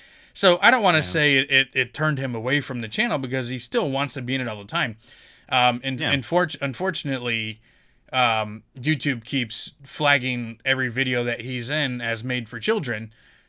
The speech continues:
Speaker 1: So,
Speaker 2: Hmm.
Speaker 1: because I don't think they can tell that he's thirteen, right? So the rule is, is that if they're, they're under the age of thirteen,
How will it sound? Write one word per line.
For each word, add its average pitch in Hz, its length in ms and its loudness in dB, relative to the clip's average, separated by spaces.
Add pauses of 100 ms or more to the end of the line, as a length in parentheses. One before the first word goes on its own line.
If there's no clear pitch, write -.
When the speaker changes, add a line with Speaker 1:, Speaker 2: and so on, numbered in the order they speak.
Speaker 1:
So, 123 760 0
Speaker 2:
Hmm. 127 80 -14
Speaker 1:
because 127 420 -2
I 127 120 2
don't 123 220 -6
think 123 180 -6
they 123 120 -2
can 113 180 -12
tell 127 260 -2
that 117 180 -4
he's 117 260 -6
thirteen, 127 460 -4
right? 127 200 -4
So 135 120 -6
the 117 120 -6
rule 143 280 2
is, 127 160 -2
is 117 100 -6
that 117 180 -2
if 113 120 -8
they're, 117 400 -6
they're 123 240 -4
under 135 300 0
the 127 100 -2
age 123 200 -2
of 113 100 -8
thirteen, 131 580 -4